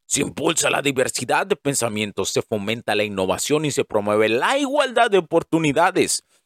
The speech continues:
Esto no solo es beneficioso para el sector,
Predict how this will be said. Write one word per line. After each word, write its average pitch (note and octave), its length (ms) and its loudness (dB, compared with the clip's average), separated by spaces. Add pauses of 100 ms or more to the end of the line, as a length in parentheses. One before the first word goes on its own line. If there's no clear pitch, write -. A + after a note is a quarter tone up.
(500)
Esto G3 360 2
no E3 120 2
solo F3 400 6
es - 560 2 (140)
beneficioso B2+ 840 0
para G2+ 180 0
el F#2 80 0
sector, - 480 2